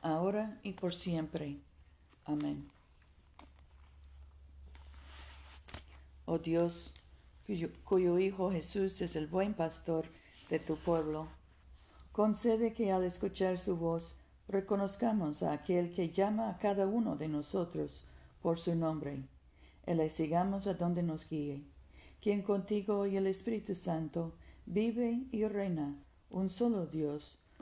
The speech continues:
por los siglos de los siglos. Amén.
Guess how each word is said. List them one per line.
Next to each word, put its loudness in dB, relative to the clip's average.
por 6
los 2
siglos -2
de -4
los -4
siglos. -6
Amén. -2